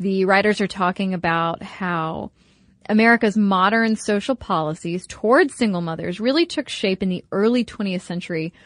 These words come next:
This is really during the, the progressive era when, you know,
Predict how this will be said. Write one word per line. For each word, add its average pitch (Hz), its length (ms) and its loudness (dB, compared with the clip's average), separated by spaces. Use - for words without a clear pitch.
This 381 180 2
is 370 100 4
really 302 220 4
during 233 260 2
the, 190 260 0
the 190 120 -2
progressive 185 720 -2
era 165 500 0
when, 170 920 -4
you 196 100 -2
know, 170 260 -2